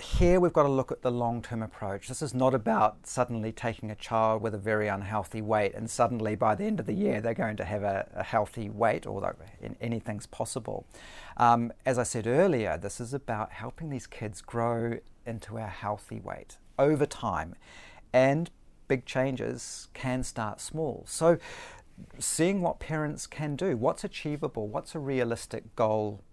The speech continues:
for them to do. Um, tools like the Be Smarter tool, uh, is a nice, easy tool to use that essentially is goal setting. Um, it does take a little bit of time to sit down with them and, and help them establish what that goal is,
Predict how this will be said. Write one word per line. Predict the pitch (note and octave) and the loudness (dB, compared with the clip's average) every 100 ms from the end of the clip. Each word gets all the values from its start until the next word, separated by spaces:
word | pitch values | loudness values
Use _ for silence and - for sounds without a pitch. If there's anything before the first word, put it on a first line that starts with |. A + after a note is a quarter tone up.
| _ - - | _ -20 -20
for | - G#2+ G#2 | -10 -8 -4
them | A2 G#2+ G#2 G2+ - | -4 -6 -8 -10 -16
to | - | -10
do. | G2+ B2 G2+ - - - - - - - - | -2 -2 -2 -8 -18 -18 -18 -18 -20 -4 4
Um, | D3 | 4
tools | C#3 - F#3 E3+ | 4 2 2 4
like | D3 B2+ - - | 2 2 0 -4
the | C3 | -2
Be | A#2 B2+ | 0 -2
Smarter | - B2 C3 - | 0 -2 -2 -4
tool, | - - - - - _ _ - - | -10 -8 -10 -12 -20 _ _ -20 0
uh, | B2+ B2+ C3+ | 4 4 4
is | C3+ | 2
a | |
nice, | B2+ B2+ B2+ B2 - - - - - - - - | 2 4 4 2 -2 -4 -12 -20 -20 -20 -10 -2
easy | C#3+ C#3 A#2+ | 0 0 -2
tool | - - B2+ | -4 0 0
to | A2 A2+ | 0 -2
use | A#2 A#2+ G2+ | 0 2 0
that | - B2 | -2 -4
essentially | D3 - C4+ C4 C#3+ | -4 -4 -4 -2 -2
is | A2+ | -2
goal | F#2+ B2 A2+ B2 | 0 2 2 2
setting. | - A2 - - - - - - - - - | -6 -12 -14 -18 -20 -20 -20 -20 -20 -12 2
Um, | C3 C3 C3 | 8 8 6
it | D#3 | 4
does | F3 E3 | 6 6
take | - B2+ | 4 0
a | A2 | 0
little | A2 | 0
bit | G2+ | -2
of | G#2 | -4
time | - F#2+ | -4 -6
to | F#2+ | -4
sit | - - | -6 -4
down | - G2 G#2+ | 0 0 0
with | A#2 | -2
them | A#2+ | -4
and, | G2+ G2 - | -4 -6 -8
and | - | -6
help | G#2+ G#2 | -2 -2
them | - F#2+ | -4 -8
establish | - G#2 G2 G#2+ - | -6 -6 -4 -6 -4
what | A2 | -4
that | - - | -4 -6
goal | - F#2+ G2+ | -2 -2 0
is, | A#2+ G#2 G#2 | -2 -4 -8